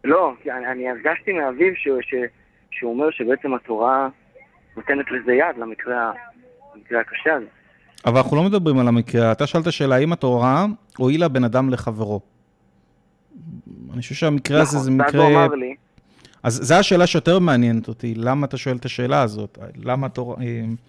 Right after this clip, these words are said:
Speaker 2: האם התורה הועילה לבן אדם, לבן אדם לבין חברו? כי אני אגיד לך מה,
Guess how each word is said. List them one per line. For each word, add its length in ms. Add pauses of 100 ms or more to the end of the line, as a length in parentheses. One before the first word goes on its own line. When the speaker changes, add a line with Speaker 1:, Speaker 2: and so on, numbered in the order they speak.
(140)
Speaker 2:
האם 140
התורה 240
הועילה 260
לבן 240
אדם, 260
לבן 600
אדם 220
לבין 240
חברו? 320 (2750)
כי 80
אני 100
אגיד 120
לך 120
מה, 220